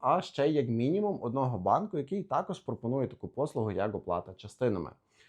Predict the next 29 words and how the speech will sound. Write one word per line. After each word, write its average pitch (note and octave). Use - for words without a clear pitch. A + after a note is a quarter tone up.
Відповідно, A3+
ймовірність, D#3+
що D#3+
ви E3
купите C#3+
товар B2
через G#2
Монобанк, E3+
зменшується. F2+
А A#2
ось F3
у F3
маркеті D#3
від G#2+
Моно D#3+
у G#2+
вас C#3
вибору A2
немає. D3
Фактично, F3+
Монобанк C#3+
на C3+
цьому B2
маркеті — C3
це C#3+
монополіст D3+
по A#2+
оплаті G2+
частинами. B2